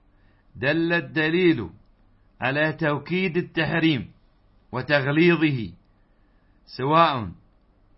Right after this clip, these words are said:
توعد عليها بلعن أو غضب أو نار أو عذاب أو حد من الحدود أو غير ذلك.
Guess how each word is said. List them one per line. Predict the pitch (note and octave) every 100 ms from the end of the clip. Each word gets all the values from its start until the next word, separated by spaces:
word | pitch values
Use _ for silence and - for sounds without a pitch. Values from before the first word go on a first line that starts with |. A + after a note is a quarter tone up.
| -
توعد | B2 D#3+ E3 E3 D#3+ D3+
عليها | C#3 D#3 E3 D#3 C3+ A#2
بلعن | A2 D3 D#3+ F#3+ G3 - _ _ _ _ _ _ _ _ _ _ _ _ -
أو | B2 A2+
غضب | C#3 E3+ G3 G3 _ _ _ _ _ _ _ _ _ A#2+
أو | B2
نار | B2 D#3 F3+ G3 E3 - _ _ _ _ C3
أو | C3+
عذاب | B2+ C3+ D#3+ F#3+ F#3 - _ _ _ _ _ _ -
أو | D3 C#3
حد | G#2+ E3+ C#3+ F3+ F#3+ F#3 - _ _ A2
من | C3+
الحدود | C3+ G#2 C#3 E3+ G3 G3 _ _ _ _ _ -
أو | D3
غير | D3+ E3+ E3+
ذلك. | C3 B2 A2+ F#2+ - -